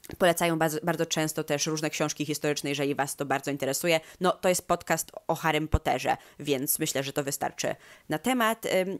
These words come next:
i wiele tutaj, y, komentarzy też tej osoby się odnosi do tego, że jest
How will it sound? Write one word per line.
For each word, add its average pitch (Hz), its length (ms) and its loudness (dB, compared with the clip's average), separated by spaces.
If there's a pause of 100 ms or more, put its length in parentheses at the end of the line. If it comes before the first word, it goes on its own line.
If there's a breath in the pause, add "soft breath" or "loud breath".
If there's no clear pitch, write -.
i 202 380 -2
wiele 220 300 0
tutaj, 202 460 0 (460 loud breath)
y, 165 260 0 (240)
komentarzy 196 460 0
też 180 400 0
tej - 240 0
osoby 196 300 -2
się 190 160 0
odnosi 180 300 -4
do 180 80 -2
tego, 190 320 0
że 175 160 0
jest 180 340 -2